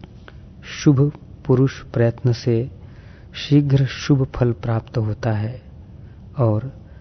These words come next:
अशुभ पुरुष प्रयत्न से अशुभ फल मिलता है। पूर्व जन्म के शुभ और अशुभ पुरुष प्रयत्न के सिवा देव नाम की कोई वस्तु नहीं है।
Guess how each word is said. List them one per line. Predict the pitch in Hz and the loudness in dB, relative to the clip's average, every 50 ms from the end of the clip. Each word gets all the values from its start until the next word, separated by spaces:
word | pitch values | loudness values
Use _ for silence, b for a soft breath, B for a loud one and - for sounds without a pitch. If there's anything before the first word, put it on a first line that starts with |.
| B B - - | B B -2 2
अशुभ | 131 120 - - - 147 135 131 135 - - - - - | 2 2 2 2 2 2 2 0 -4 -8 -12 -8 -2 0
पुरुष | 123 120 127 120 - | 2 2 2 0 -2
प्रयत्न | - - 123 117 113 110 - - 120 117 | -4 -2 0 0 0 0 0 0 0 0
से | - - - 113 107 113 123 - B B B B B B B - - | 0 0 -2 -2 -2 -2 -6 -12 B B B B B B B -2 0
अशुभ | 131 117 - - 151 139 131 - - - | 0 0 2 4 4 4 4 2 0 -2
फल | - 113 107 | 0 2 2
मिलता | 107 110 107 104 101 - - 110 | 2 2 2 0 -2 -4 -4 -4
है। | 104 98 107 - 135 - - - - - - - - - - - - - - - B B B B B B B B B B B B B B - - - | -2 -2 -4 -6 -8 -10 -16 -20 -20 -20 -20 -20 -20 -20 -20 -20 -20 -20 -20 -20 B B B B B B B B B B B B B B -20 -4 2
पूर्व | - 147 143 147 151 147 | 6 6 6 8 8 6
जन्म | 131 131 143 139 139 139 143 139 | 6 6 6 8 8 8 6 6
के | 139 143 131 120 | 4 2 2 2
शुभ | - - - 147 147 139 139 | 0 -2 0 2 2 2 2
और | 156 - - 139 127 135 147 - - - - | 0 2 2 4 4 2 0 -4 -10 -4 -2
अशुभ | 131 120 - - 143 131 143 139 - - | -2 0 0 0 0 0 0 -2 -2 -2
पुरुष | - 123 123 135 131 - - | 0 2 2 2 2 0 -4
प्रयत्न | - - - 120 120 120 - - - 123 117 | -10 -6 -2 0 0 0 0 2 2 2 2
के | - - 120 | 2 0 -2
सिवा | 113 - - 123 113 113 113 110 110 123 - - B B B B B B B B B B - - 139 | -2 0 0 0 2 2 2 0 0 -4 -6 -10 B B B B B B B B B B -4 -2 0
देव | 120 117 127 131 135 135 135 | 2 4 6 6 6 6 6
नाम | 131 127 127 123 127 127 127 | 6 4 4 4 4 2 2
की | - - 123 113 | 2 2 0 0
कोई | - - - 123 123 127 | 0 -2 0 2 2 2
वस्तु | 120 117 113 107 - - - - 113 | 2 2 0 0 -4 -6 -2 0 2
नहीं | 110 110 101 107 107 | 2 2 2 2 0
है। | 101 98 107 110 - | 0 0 -4 -6 -8